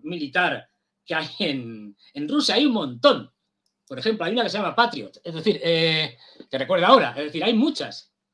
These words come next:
de todo tipo y condición, y muchas de empresarios, de otros empresarios rusos. O sea, que no es la única. Es verdad que es una empresa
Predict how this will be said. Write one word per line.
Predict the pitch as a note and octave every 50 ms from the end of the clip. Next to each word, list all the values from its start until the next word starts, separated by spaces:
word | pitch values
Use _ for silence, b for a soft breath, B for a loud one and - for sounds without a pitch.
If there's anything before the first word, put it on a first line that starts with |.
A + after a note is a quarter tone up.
| _ _ _ _ _ _
de | - C#3+
todo | - B3 C4 B3+ B3
tipo | C4+ C4 A3+
y | C4
condición, | B3 A#3+ A#3 G#3+ - C#4+ D4 C4 -
y | - F#3
muchas | A#3 C4+ - D#4+ D4+ C#4
de | A#3 B3+
empresarios, | A#3 - A3 F3 D3 - C4 C#4+ B3+ G3+ - -
de | G3
otros | G#3+ B3+ B3
empresarios | C4 A3 A3+ F#3 D3+ - A#3 B3 A3+ G3+ F3 D3 B2+ - - _ _ _ _ _
rusos. | D4 - C#4+ D4+ - - D#3 A#2 - - - _ _ _ _ _ _ _
O | -
sea, | - E3+ -
que | D3+ C#3+
no | F3+ C#4
es | C4+
la | A#3+ G#3+ C#4
única. | D4+ C4+ - D#3+ D3+
Es | D#3+ A3+ B3+
verdad | D4+ D4 C#4 D4+ D#4+ E4 D#4+ b b b b b b b b
que | - A#3+
es | B3+ C4
una | C4 C4 C4
empresa | C4 B3+ G#3+ B3 C#4 C#4 A#3+ - C#4 C#4+ D4 C4 B3 -